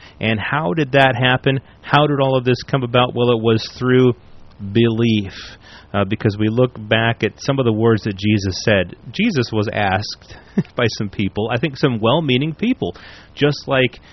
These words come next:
you and me might, if we were in, back with Jesus in that day, we might have said the same thing. "What works must we do <laughs> that we may do the work of God?" And Jesus said to them, "This is the work of God."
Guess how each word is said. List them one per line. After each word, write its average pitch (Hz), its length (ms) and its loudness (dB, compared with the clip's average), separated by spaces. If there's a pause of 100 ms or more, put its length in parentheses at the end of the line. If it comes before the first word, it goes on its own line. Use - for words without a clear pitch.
(140)
you 123 260 4
and 117 140 2
me 113 280 2
might, 110 400 -2
if 113 240 0
we 120 140 2
were 110 140 2
in, 110 260 -2
back 110 240 0
with 101 100 -2
Jesus 104 440 -2
in 101 120 2
that 101 220 -2
day, 101 200 0
we 110 160 -2
might 104 200 -2
have 95 100 -2
said 104 200 -2
the 95 80 -6 (120)
same 101 180 -4
thing. 98 280 -6
"What 160 200 -2
works 131 540 0 (140)
must 123 340 0
we 120 220 -4
do 107 480 2 (360)
<laughs> - 540 -8
that 127 140 2
we 135 100 4
may 127 160 2
do 120 220 4
the 113 80 4
work 110 260 2
of 101 160 -2
God?" 101 280 2
And 101 160 -2
Jesus 139 460 0
said 113 260 0
to 107 80 -2
them, 98 320 0 (100)
"This 143 180 2 (140)
is 113 260 0
the 101 100 -2
work 95 340 -4
of 90 140 -4
God." 95 300 0